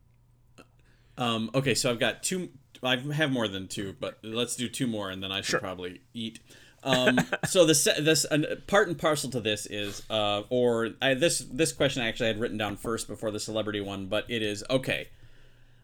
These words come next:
Speaker 1: I'm on a first date. I'm really trying to impress this person that I'm on a first date with and
Speaker 2: Yeah.
Speaker 1: make the evening special.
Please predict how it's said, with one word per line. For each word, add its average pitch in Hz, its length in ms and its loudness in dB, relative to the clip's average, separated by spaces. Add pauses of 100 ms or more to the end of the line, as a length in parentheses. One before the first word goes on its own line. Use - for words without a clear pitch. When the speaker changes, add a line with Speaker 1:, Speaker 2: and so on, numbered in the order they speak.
Speaker 1:
I'm 139 160 6
on 165 140 6
a 151 40 4
first 143 360 0
date. 80 240 -2 (1300)
I'm 113 440 0
really 151 280 8
trying 143 300 2
to 135 80 0
impress 120 380 0
this 110 160 -4
person 117 320 -2
that 107 100 0
I'm 104 160 0
on 101 80 -4
a 98 60 -4
first 101 360 -6
date 107 280 -2
with 95 320 -8
and 104 180 -4
Speaker 2:
Yeah. 123 120 2
Speaker 1:
make 101 120 -8
the 104 180 -8
evening 104 360 -6
special. - 560 -8